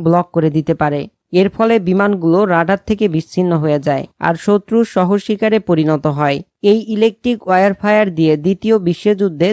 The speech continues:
জাপান রাশিয়াকে হারিয়েছিল। আর পাকিস্তানের কাছে এরকম ইলেকট্রিক ওয়্যারফেয়ার রয়েছে কয়েক শত।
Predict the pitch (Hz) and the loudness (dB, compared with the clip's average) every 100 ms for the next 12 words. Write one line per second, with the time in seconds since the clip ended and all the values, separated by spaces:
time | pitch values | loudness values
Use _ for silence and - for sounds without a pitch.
0 | 185 170 165 - 202 202 165 160 - 208 | 0 -2 -2 -2 -2 0 0 -2 -2 -2
1 | 202 220 185 156 156 147 156 143 143 - | -2 -2 -2 0 0 -2 -4 -2 -2 -4
2 | - 180 175 175 185 220 - 233 233 226 | -2 0 0 -2 -4 -6 -4 -2 -2 0
3 | 226 226 - 254 190 190 190 220 - 190 | -2 -2 -4 -2 0 0 0 -2 -2 -2
4 | 208 202 240 220 170 170 185 180 214 214 | -2 -2 -4 -4 0 0 0 0 -2 0
5 | 220 220 - 254 240 180 170 165 - 160 | 0 -2 -2 -4 -2 0 0 -2 -2 -2